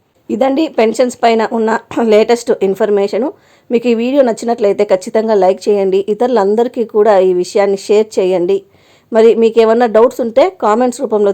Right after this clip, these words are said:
తెలియజేసినట్లయితే నాకు తెలిసినంత వరకు మీకైతే నేను రిప్లై అయితే ఇస్తాను. So, thank you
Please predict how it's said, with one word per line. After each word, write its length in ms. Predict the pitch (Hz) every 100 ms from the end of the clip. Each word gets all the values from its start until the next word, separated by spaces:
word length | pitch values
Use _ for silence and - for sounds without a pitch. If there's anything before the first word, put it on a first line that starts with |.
| 202
తెలియజేసినట్లయితే 800 | 196 208 196 190 190 190 180 226
నాకు 140 | 202 196
తెలిసినంత 420 | 196 220 214 208 196
వరకు 180 | 185 202 220
మీకైతే 380 | 202 190 185 202 196
నేను 200 | 190 254 381 _ _ _ 233
రిప్లై 280 | 214 233 226 214
అయితే 200 | 196 285 508 _ _ - 202
ఇస్తాను. 400 | - 214 185 - _ _ _ - _ _
So, 100 | 233 277 - _ -
thank 200 | 214 214
you 60 | 269